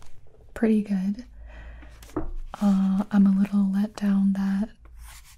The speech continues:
I've seen better, but I'm gonna go ahead and submit this to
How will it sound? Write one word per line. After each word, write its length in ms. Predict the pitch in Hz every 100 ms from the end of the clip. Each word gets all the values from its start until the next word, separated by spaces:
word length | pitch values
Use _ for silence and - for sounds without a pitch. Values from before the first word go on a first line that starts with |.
| - - - -
I've 260 | 220 190 180
seen 340 | - 202 180
better, 420 | 175 190 208 233 233 - - - - - - - - - - - -
but 580 | 202 196 196 220 - - - - - - - - - - - -
I'm 140 | 208 202
gonna 120 | 202
go 160 | 202 208
ahead 380 | 196 190 202 -
and 380 | 202 190 196 196
submit 460 | - 202 202 196
this 720 | - 220 226 - - - - - - - - - - - - - -
to 320 | - 214 196